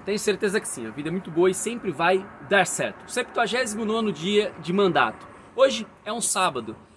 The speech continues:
e mais uma vez nós temos informações que haverá festas clandestinas. Nossa atuação junto à fiscalização, à guarda municipal, mais uma vez é ajudar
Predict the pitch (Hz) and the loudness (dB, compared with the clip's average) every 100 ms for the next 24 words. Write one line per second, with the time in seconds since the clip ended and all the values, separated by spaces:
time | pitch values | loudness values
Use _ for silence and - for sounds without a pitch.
0 | - 214 254 269 220 208 214 208 - 202 | -10 -6 -4 -2 2 2 2 -2 -2 -4
1 | 190 202 220 208 - 196 196 - - _ | -4 -6 -6 -4 -2 -2 -2 -8 -18 _
2 | _ 214 202 202 180 185 _ - 202 208 | _ -6 0 4 4 2 _ -12 -8 -8
3 | - - 208 214 208 - 190 160 113 - | -6 -6 -4 -2 -2 -2 -2 -2 -4 -10
4 | - _ _ _ _ - 190 190 202 - | -16 _ _ _ _ -8 -4 -2 -4 -4
5 | 185 - 196 180 214 247 - _ - _ | -6 2 2 4 0 -2 -6 _ -20 _
6 | - 277 277 - 135 123 _ _ - 143 | -2 -2 0 -2 -2 -4 _ _ -18 -12
7 | - - 180 160 - - 226 220 185 - | -8 -2 -2 -2 -4 -2 0 -2 -6 -10
8 | 160 180 180 180 180 - - 196 208 202 | 2 2 4 2 0 -4 -4 4 4 4
9 | - _ 180 202 185 190 147 180 185 - | -10 _ -2 0 2 0 2 2 2 -4
10 | 156 175 180 175 233 156 165 | -2 2 2 0 0 4 4